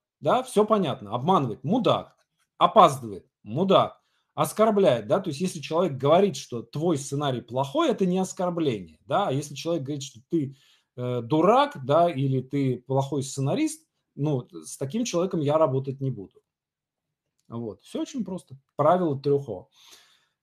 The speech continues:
Так, обязательно всё должно быть точно, если, к примеру, пишешь про судебный процесс. Ты же не можешь знать все законы и точную речь судьи. Ребят, а, мы, э, пишем,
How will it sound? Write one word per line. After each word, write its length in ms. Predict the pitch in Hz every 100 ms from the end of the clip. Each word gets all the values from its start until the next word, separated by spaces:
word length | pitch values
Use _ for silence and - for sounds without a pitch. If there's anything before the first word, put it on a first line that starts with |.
| _ _ -
Так, 240 | 185 143
обязательно 520 | 147 156 220 254 226
всё 220 | 196 - 196
должно 360 | 170 160 170
быть 200 | 156 139
точно, 300 | - 214 175
если, 180 | 160 151
к 100 | 139
примеру, 380 | 143 151 185 185
пишешь 380 | 139 170 147 -
про 100 | 143
судебный 460 | 139 135 160 151
процесс. 480 | 139 143 143 131 -
Ты 120 | -
же 120 | 131 139
не 120 | 143
можешь 300 | 190 190 156
знать 280 | 139 143 135
все 160 | -
законы 420 | 113 135 175 202 147
и 60 |
точную 440 | 139 151 - 143 131
речь 260 | 143 139 -
судьи. 680 | - - - 139 120 110 - _ _
Ребят, 500 | 131 175 190 127 - -
а, 720 | 135 143 147 139 135 135 135 _ _ _
мы, 720 | 147 160 226 277 262 156 - -
э, 300 | 131 131 127 127
пишем, 500 | 233 254 165 113 92